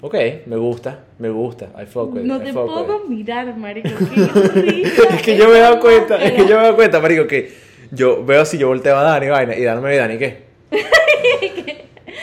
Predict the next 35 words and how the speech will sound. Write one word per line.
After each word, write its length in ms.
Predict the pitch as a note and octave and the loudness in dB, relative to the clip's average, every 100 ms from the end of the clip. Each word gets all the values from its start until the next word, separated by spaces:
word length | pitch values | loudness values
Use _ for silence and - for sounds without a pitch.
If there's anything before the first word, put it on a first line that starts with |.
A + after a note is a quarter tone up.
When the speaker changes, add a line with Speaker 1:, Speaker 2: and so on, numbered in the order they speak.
| - - | -18 -20
Speaker 2:
Si 100 | - | -10
no 140 | C4+ C4+ | -8 -6
va 100 | C4+ | -6
a 40 | |
pasar 280 | - - B3 | -4 -4 -6
todo 100 | C#4 | -8
el 80 | C#4 | -8
podcast 380 | - C#4 D4 D4+ | -10 -10 -10 -10
riéndome. 720 | B3 A#3+ A3+ G#3+ G#3 G3+ G#3 _ _ - _ | -6 -6 -8 -12 -14 -16 -20 _ _ -20 _
Pero 160 | D4 D4+ | -4 -2
bueno, 280 | F4 C#4 | -2 -6
la 80 | B3+ | -8
intención 360 | C4 C#4 C#4 C#4+ | -10 -10 -12 -12
es 80 | E4+ | -10
lo 100 | F#4 | -12
que 120 | C4+ | -12
cuenta 440 | B3+ E4 F4 F4 - | -12 -12 -10 -12 -10
y 120 | B3 | -10
a 60 | A3+ | -10
eso 160 | A#3 | -12
llegamos. 500 | B3+ A3 G3+ F3 F3+ _ | -12 -12 -12 -16 -20 _
Am, 440 | A3 G#3+ G#3 G#3 - | -14 -12 -12 -14 -8
Speaker 1:
El 100 | A#2 | -6
año 120 | A2+ | -4
que 40 | C3+ | 0
Speaker 2:
disfraces 140 | C#3+ | 2
Speaker 1:
viene 160 | B2+ C#3 | 2 -2
Speaker 2:
elaborados. 300 | B2+ A2+ A2+ | -4 -6 -8
Speaker 1:
más, 120 | G#2 | -8
más 60 | A#2 | -4
elaborado. 420 | A#2+ F#2 F#2 F2 - _ | -4 -4 -8 -12 -20 _
Speaker 2:
Sí, 160 | _ A#3+ | _ -16
más 180 | G#3 G3 | -14 -14
elaborado. 520 | G3+ G3 F3 B2+ - _ _ _ _ _ - _ _ | -14 -14 -16 -20 -20 _ _ _ _ _ -20 _ _
Eh, 680 | B3+ B3+ A#3+ A#3 A3+ G#3+ | -12 -8 -8 -8 -12 -16